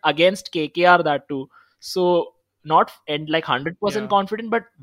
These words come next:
Speaker 1: very, very confident that, you know, we would give them a stiff fight and they would find it hard to chase the total.
Speaker 2: और आज जब मैच स्टार्ट भी हुआ, तो मेरे दिमाग में वही चल रहा था,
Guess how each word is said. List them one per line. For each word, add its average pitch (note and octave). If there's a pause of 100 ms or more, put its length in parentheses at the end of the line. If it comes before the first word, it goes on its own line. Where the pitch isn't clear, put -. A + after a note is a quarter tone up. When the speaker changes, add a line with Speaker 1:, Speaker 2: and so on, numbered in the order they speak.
Speaker 1:
very, D3+
very F3
confident D3
that, C3
you C3+
know, E3
we D3
would D3 (220)
give C#3
them D3
a D3
stiff -
fight C#3
and C3 (280)
they C#3
would C#3
find C3
it C#3
hard -
to B2+
chase A#2 (160)
the B2+
total. A2+ (240)
Speaker 2:
और D#3+
आज E3
जब F3
मैच D#3+
स्टार्ट D3
भी D#3+
हुआ, E3
तो E3+
मेरे D#3
दिमाग D3+
में D#3
वही C#3+
चल C3+
रहा B2
था, C#3+